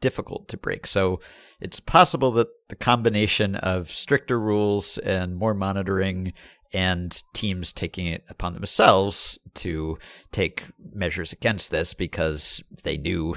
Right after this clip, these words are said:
that things were going on, they had a sense that this was happening, may have gotten the worst of this out of the game already. But again, it's really hard to know that that's the case. And, and it's always easy to think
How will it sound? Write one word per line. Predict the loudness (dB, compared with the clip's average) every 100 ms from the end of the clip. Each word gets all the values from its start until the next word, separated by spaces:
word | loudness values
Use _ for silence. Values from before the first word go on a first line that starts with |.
| -4
that | -2 -2 -4
things | -10 -10 -8
were | -10
going | -6 -4 0
on, | 0 0 0
they | -2
had | -2 -4
a |
sense | -2 -4 -4 -6
that | -10 -8
this | -8
was | -6 2
happening, | 2 4 -2 -2 -6 -12 -20 -20 _ _
may | 0 4 6
have | 10 8 8 -2 -8 -14 _ 2
gotten | 2 2 0
the |
worst | 2 0 2
of | -2 2
this | 0 0 -4
out | 2 4
of | 4
the |
game | 2 2
already. | 4 6 6 6 0 -4 _
But | 6 8 6 2 -20 -20 -20 _
again, | -6 2 2
it's | 2 -2 -6 -4
really | -2 -2 -2
hard | -2 -2 -6
to | -4 -4 -4 -10
know | -4 -4 -4 -8
that | -8
that's | -6 -8 -10
the | -4
case. | 0 0 0
And, | -2 -4 -6
and | -4
it's | -4
always | 0 2 2 0
easy | -2 -2
to | -4
think | 0 0 0